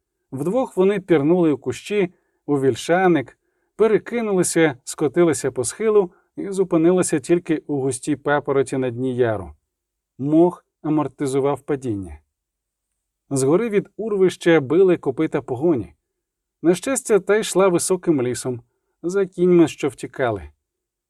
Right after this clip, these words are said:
Їхнє зникнення серед папороті, як здавалося, не помітили. «Що воно за одні?» просичала Цірі, вилазячи з-під Готспорна і витрушуючи з волосся чавлені сироїшки.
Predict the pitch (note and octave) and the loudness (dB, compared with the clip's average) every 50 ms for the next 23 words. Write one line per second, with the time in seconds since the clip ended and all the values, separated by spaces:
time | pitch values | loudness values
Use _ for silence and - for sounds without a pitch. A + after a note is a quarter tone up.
0 | _ _ _ _ _ _ - C#3 D3 D3+ - - E3 D#3 C#3 B2 D#3 F3 E3+ - | _ _ _ _ _ _ -4 -2 -2 -2 -2 0 -2 0 0 2 2 0 2 2
1 | D3+ D3 D3 C#3+ C3 - - D3 C3+ C#3 B2+ - - E3+ F3 E3+ - C#3 B2 A#2+ | 0 0 0 0 0 -2 -2 0 0 -2 -2 0 0 0 0 0 0 -4 -4 -4
2 | - C#3 C#3+ D#3 C#3 B2+ A#2+ - D3+ C3+ D3 D3 D3 C#3+ C3 - D3+ D3 C#3 - | -4 -2 -2 -2 -2 -4 -2 -2 0 0 2 0 0 0 -2 0 0 0 -2 -2
3 | _ _ - - B2+ C3+ C3+ - D#3 D3+ C#3+ B2 G#2+ - - G2 F2+ F2 - - | _ _ -10 -6 -6 -6 -4 -4 -4 -2 -2 -2 -4 -4 -6 -10 -10 -10 -18 -20
4 | _ _ _ _ _ _ _ _ _ _ _ _ _ _ _ _ - - - - | _ _ _ _ _ _ _ _ _ _ _ _ _ _ _ _ -18 -18 -18 -18
5 | _ - - - B3+ A#3+ G3 G#3 A3 A3 A#3 A3 G3 A#3+ C4 C4+ C4+ A#3+ G#3+ G3+ | _ -10 -6 -6 -6 -6 -6 -6 -6 -6 -4 -4 -4 -2 -2 -2 -4 -4 -2 -2
6 | F3+ C#3+ A#2 - _ _ _ _ _ _ _ _ _ _ _ _ _ _ - C3 | -2 -4 -4 -8 _ _ _ _ _ _ _ _ _ _ _ _ _ _ -2 -2
7 | C3+ B2 - C3 A#2 - - C#3+ C#3 C3 B2+ A#2 A2+ - - G3+ G#3+ G#3+ A3 F#3 | -2 0 -2 -6 -6 -4 -2 0 0 0 0 -2 -4 -6 -6 -6 -4 -4 -6 -8
8 | F3+ _ _ _ _ _ _ _ - C3+ C#3+ E3+ E3+ F3 F#3 F3+ F#3+ F#3 - - | -8 _ _ _ _ _ _ _ -8 -2 0 2 4 4 4 2 2 -2 -2 -4
9 | G3 F#3 - - F#3 D3+ C3+ C3 C#3 D3 C#3 - - E3+ E3 E3+ D#3 D3 C3+ C3+ | -4 -4 -4 -8 -8 -8 -4 -4 -4 -4 -4 -2 -2 0 2 2 2 2 0 -2
10 | - C#3 D#3 E3 - - E3+ D#3+ D3+ - E3 D3 B2+ B2+ C3+ C3 D3 D#3 C3+ - | -2 -2 -4 -4 -2 -2 -2 -2 -2 -2 -4 -4 -2 0 0 0 0 0 -2 -2
11 | - D3 C#3 - D3+ D3 C#3 B2 C3+ C#3 C#3 B2+ - - D3 C#3 C3+ B2+ A#2 G#2+ | -4 -4 -4 -2 0 0 0 0 0 -2 -2 -2 -2 -4 -2 -2 -2 -2 -4 -6
12 | - - - E2+ | -8 -10 -16 -16